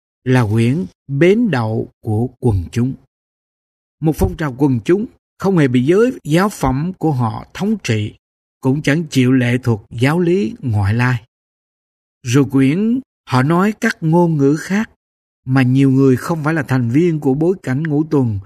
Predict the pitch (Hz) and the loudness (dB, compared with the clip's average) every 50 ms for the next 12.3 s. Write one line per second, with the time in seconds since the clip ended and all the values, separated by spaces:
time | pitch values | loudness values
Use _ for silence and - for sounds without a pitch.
0 | _ _ _ _ _ 120 151 175 202 208 214 202 180 139 113 104 - - 190 214 | _ _ _ _ _ -4 -2 0 0 2 2 2 0 -2 -4 -6 -8 -4 -4 -4
1 | 208 - - - 135 127 123 127 135 135 - - _ _ _ _ _ - 120 123 | -4 -4 -4 -2 0 2 2 2 0 -2 -4 -8 _ _ _ _ _ -6 -4 -2
2 | 117 101 - - - 127 135 123 - 151 151 147 131 - - _ _ _ _ _ | -2 -2 -4 -6 -6 -6 -6 -6 -4 -2 -2 -2 -2 -6 -10 _ _ _ _ _
3 | _ _ _ _ _ _ _ _ _ _ - 131 139 143 139 131 123 101 - - | _ _ _ _ _ _ _ _ _ _ 0 2 2 4 4 2 2 0 0 0
4 | 180 185 180 180 185 208 220 202 165 135 127 123 117 101 - 165 202 208 196 151 | 0 0 2 2 2 2 2 0 -2 -2 0 -2 -2 -2 -2 -2 -2 0 0 0
5 | 117 117 120 131 127 127 107 - - 135 135 - - _ - 196 208 160 131 120 | 0 0 0 0 -2 -2 -4 -4 -4 -4 -4 -4 -8 _ -4 -2 -2 0 0 0
6 | 117 113 110 113 - _ _ _ - 147 180 208 196 180 147 131 127 143 151 135 | -2 -2 -4 -8 -10 _ _ _ -6 -2 -2 0 0 0 0 0 0 2 2 0
7 | 120 113 - - _ - - - 170 175 - 170 165 _ - 151 143 139 139 135 | 0 0 -4 -12 _ -10 -8 -8 -8 -6 -8 -10 -10 _ -6 -4 -2 -2 -4 -6
8 | - 147 143 120 113 107 104 110 135 135 135 - 160 165 165 156 135 127 120 110 | -6 -4 -2 -2 -2 -2 -2 -2 -4 -4 -4 -4 -2 -2 0 -2 -2 -2 -2 -2
9 | 95 - 113 120 123 110 95 - - _ _ _ _ _ _ _ _ _ _ _ | -2 -2 -2 0 0 -2 -4 -6 -10 _ _ _ _ _ _ _ _ _ _ _
10 | _ _ _ _ _ 147 147 151 143 127 104 - 117 107 113 127 143 143 156 160 | _ _ _ _ _ 4 4 4 4 2 0 -2 -4 -4 -4 -6 -4 -4 -4 -4
11 | - - - 175 170 - _ 165 160 - _ 160 151 147 139 139 135 123 113 101 | -6 -6 -8 -8 -8 -6 _ -12 -12 -10 _ -6 -4 -4 -4 -4 -4 -2 -2 -2
12 | 98 101 131 170 220 | 0 0 0 0 0